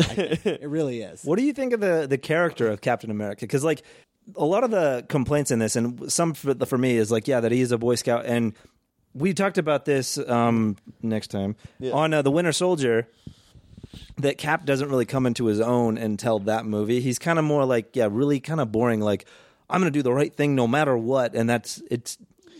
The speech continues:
Speaker 3: gets
Speaker 2: And
Speaker 3: a little
Speaker 2: I,
Speaker 3: old
Speaker 2: I
Speaker 3: and
Speaker 2: think in this
Speaker 3: dull.
Speaker 2: movie, yeah, and I think in this movie it kind of makes Cap more boring, but then in The Winter Soldier they find a mo-, a way to make that characteristic the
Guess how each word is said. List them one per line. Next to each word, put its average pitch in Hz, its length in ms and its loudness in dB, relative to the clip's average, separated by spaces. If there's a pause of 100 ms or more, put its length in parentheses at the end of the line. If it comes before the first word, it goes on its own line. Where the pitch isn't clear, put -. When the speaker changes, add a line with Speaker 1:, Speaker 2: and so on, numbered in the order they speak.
(120)
Speaker 3:
gets 185 200 0
Speaker 2:
And - 20 2
Speaker 3:
a 180 40 2
little 151 180 2
Speaker 2:
I, 127 40 -2
Speaker 3:
old 123 200 2
Speaker 2:
I 117 60 2
Speaker 3:
and 113 80 0
Speaker 2:
think 240 120 2
in 226 60 0
this 135 100 2
Speaker 3:
dull. 113 140 4
Speaker 2:
movie, 165 160 0
yeah, 160 160 2
and 123 160 -2
I 151 60 -2
think 226 140 -2
in 180 120 0
this 151 160 0
movie 143 320 0
it 104 80 -2
kind 131 220 -4
of 117 80 -4
makes 120 220 -4
Cap 117 240 0
more 110 200 -2
boring, 127 480 -2 (160)
but 131 120 0
then 139 140 4
in 131 80 2
The 127 80 2
Winter 123 220 -2
Soldier 110 240 -2
they 104 100 0
find 120 300 0
a - 20 2
mo-, 110 260 -4
a 110 120 2
way 107 360 2
to 101 300 -6
make 104 380 -4
that 104 340 0
characteristic 101 800 -4 (320)
the 101 500 -6